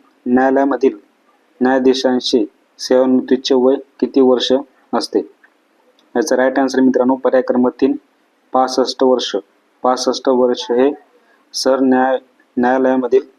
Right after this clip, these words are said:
सर्व न्यायाधीशांचे सेवानिवृत्ती वय असते.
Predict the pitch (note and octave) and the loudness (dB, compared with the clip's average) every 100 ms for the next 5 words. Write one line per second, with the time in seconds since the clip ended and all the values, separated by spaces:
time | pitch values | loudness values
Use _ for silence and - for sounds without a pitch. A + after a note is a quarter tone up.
0 | _ - C3 B2+ B2+ C3 B2+ B2 A#2+ - | _ -8 -2 2 2 2 0 0 -4 -2
1 | B2 G#2+ - B2 A#2+ A#2+ A#2 C3 B2 C#3+ | -4 -4 -4 -2 0 0 0 0 2 0
2 | - _ _ _ _ _ B2 A#2 - | -2 _ _ _ _ _ -6 -6 -8